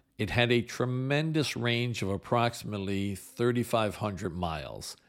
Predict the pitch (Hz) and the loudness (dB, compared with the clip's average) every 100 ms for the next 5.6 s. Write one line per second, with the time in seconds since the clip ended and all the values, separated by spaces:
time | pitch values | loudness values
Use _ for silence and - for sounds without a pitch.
0 | - _ - 135 170 156 131 143 123 127 | -20 _ 2 4 6 4 4 6 6 2
1 | 104 113 110 92 98 90 87 104 - 110 | 0 2 2 2 0 -2 -2 -2 -2 -4
2 | 101 95 101 95 85 123 127 - 110 98 | -2 -2 -2 -2 -2 0 0 0 0 2
3 | 101 98 104 110 113 - 80 - 131 123 | 0 0 2 0 -2 -6 -10 -2 2 2
4 | 101 87 76 - - - - _ - 92 | 2 0 -4 -10 -14 -14 -16 _ -6 -2
5 | 101 107 120 147 208 | 0 2 4 2 0